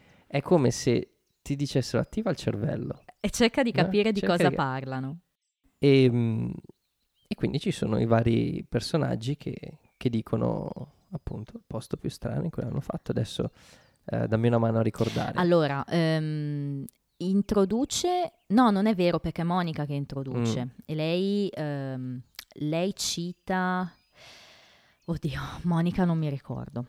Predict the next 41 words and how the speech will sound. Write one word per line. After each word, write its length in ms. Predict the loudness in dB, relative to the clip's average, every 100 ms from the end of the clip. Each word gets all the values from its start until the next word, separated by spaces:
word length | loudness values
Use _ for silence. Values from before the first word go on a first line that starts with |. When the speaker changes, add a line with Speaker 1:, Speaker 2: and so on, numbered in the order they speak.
| -6
Speaker 2:
abbi 260 | -6 -4 -2
pietà 280 | -2 -2 -2
di 100 | 0
me, 220 | 0 0
non 140 | 2 4
Speaker 1:
Ma 100 | 6
Speaker 2:
ho 20 |
Speaker 1:
non 180 | 6 6
è, 140 | 4 4
ma 120 | 4
non 160 | 6 4
è 60 |
così 160 | 2 0
importante. 460 | -2 -4 -4 0 2
Speaker 2:
No, 300 | 4 4 2
eh, 420 | 2 4 2 2
Joy 300 | 2 4 4
<laughs> 40 | 2
dice 340 | 4 4 4 4
una 220 | 2 2 2
cosa 280 | 2 2
divertente, 580 | 2 0 -2 -2 0 0
perché 240 | -2 -2 -2
lui 220 | 0 0
invece 320 | -2 -4 -4
l'ha 60 | -4
fatto 420 | -4 -4 -2 -2
nella 560 | -2 -4 -4 -6 -8 -4
Speaker 1:
Secondo 280 | 2 6 6 6
Speaker 2:
biblioteca. 120 | 4
Speaker 1:
piano 540 | 4 4 4 4 2 0 -6
Speaker 2:
<laughs> 60 |
Della 360 | -4 0 2 4
biblioteca 400 | 4 2 2 2
Speaker 1:
della 0 |
Speaker 2:
di 80 | 2
Speaker 1:
biblioteca, 520 | 2 2 2 2 0
Speaker 2:
New 100 | 0
York. 460 | 2 2 2 -2 -2
Speaker 1:
esatto. 180 | -4 -4 -14 -14 -10
Speaker 2:
Eh, 540 | -4 -2 0 -4 -6